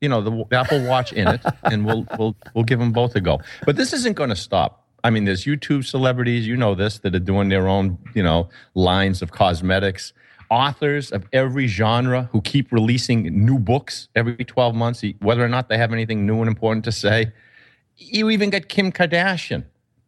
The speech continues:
Speaker 1: who just released, uh, oh, close to four hundred page coffee table book of selfie photos.
Speaker 2: <laughs>
Speaker 1: Re-, you know, aptly titled Selfish, by the way. I thought that was pretty good.
Speaker 2: Oh, man.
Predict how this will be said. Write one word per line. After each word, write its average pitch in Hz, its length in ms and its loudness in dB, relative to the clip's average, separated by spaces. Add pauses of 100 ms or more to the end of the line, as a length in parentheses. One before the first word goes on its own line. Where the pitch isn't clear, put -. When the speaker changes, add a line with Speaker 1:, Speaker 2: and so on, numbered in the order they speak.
(200)
Speaker 1:
who 127 80 4
just 147 240 0
released, 139 500 -2
uh, 117 160 4
oh, 123 140 -2
close 139 280 0
to - 80 -2
four 165 300 0
hundred 156 280 -2
page 143 420 0
coffee 156 460 -2
table 92 400 2
book 107 280 0
of 95 80 -4
selfie 147 480 0
photos. 82 400 0 (280)
Speaker 2:
<laughs> - 260 -16
Speaker 1:
Re-, - 140 0
you 185 80 2
know, 233 300 0
aptly 147 400 0
titled 131 460 -2
Selfish, - 640 -6
by 80 160 -2
the 73 100 -8
way. 65 220 -4
I - 40 -4
thought - 260 -4
that 110 120 2
was 95 100 -4
pretty 117 180 -4
good. - 60 0
Speaker 2:
Oh, 180 300 2
man. 147 520 2